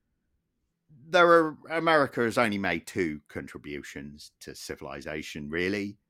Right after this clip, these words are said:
The s'more and the right turn on red. And now we're gonna throw the baby out with the bathwater, and we're gonna, why? So that people can carry on looking at their phones and step into the road and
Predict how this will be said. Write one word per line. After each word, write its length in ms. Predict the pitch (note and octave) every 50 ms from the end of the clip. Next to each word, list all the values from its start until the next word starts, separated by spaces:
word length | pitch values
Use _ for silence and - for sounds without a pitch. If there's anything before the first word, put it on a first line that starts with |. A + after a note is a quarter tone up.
| _ _ _ _ _ _
The 80 | C3+ B2
s'more 560 | - - - C#3+ C3+ B2+ A#2+ A#2+ C#3+ E3+ E3+ - _ _ _ _ _ _ _
and 140 | - B2 A2+
the 40 | G#2
right 280 | G2 A#2 A2+ A#2 -
turn 260 | - - B2 A2+ A2+ A#2+
on 140 | A#2 A#2+
red. 320 | A#2+ D3 D#3+ C#3 - - _ _ _ _ _ _ _ _ _ _ _ _ _ -
And 240 | C3+ A#2+ G#2 G#2
now 420 | A2 A2+ A2+ B2 B2 C3 D3 D#3+ D#3+
we're 300 | E3 D#3+ D3 - C3 C3+
gonna 220 | B2 C#3 B2+ A#2+ A2+
throw 720 | - - - A2+ G#2+ A2+ C3 C3+ C3+ C#3 C#3 C3+ B2+ B2 - - _ _ _
the 80 | - G#2
baby 640 | G2 F#2 - C3+ B2 C3+ D3 D3 C3+ D3 C#3 C#3
out 360 | C3+ C#3+ D3+ D3+ D3+ - -
with 220 | - B2+ C3 B2 A#2
the 80 | A#2+
bathwater, 920 | G#2 - C3 C3 C3+ D3+ D3+ - E3 E3 F3 F#3 F3+ - - - G#3+ G#3 G3+ _ _ _ _ _ -
and 120 | C#3 C3
we're 100 | B2+ B2
gonna, 280 | A2+ D3 C#3 C3+ B2+ B2 - - - _ _
why? 420 | - G3 A#3 B3 A3+ F3 G2 - -
So 180 | - - F3 D3+
that 140 | D3+ D#3 -
people 180 | D#3 D#3 C3+
can 140 | C#3 D3+ C#3
carry 320 | - - C3+ D3 D#3 E3
on 160 | D#3+ D#3 D3 C#3
looking 240 | C#3 - - C#3+
at 100 | C#3+ C#3+
their 140 | C3+ C3 C3
phones 480 | B2+ - - G#2 F2 D#2+ D2+ D#2+ E2 -
and 100 | F2+ -
step 300 | - - A#2+ G2 - -
into 180 | G#2 G2 -
the 100 | G2 G2
road 400 | F#2+ G2 F2 D#2+ C#2+ C2 B1+ - _ _ _ _ _ _ _ _
and 220 | F2+ F2 F2 E2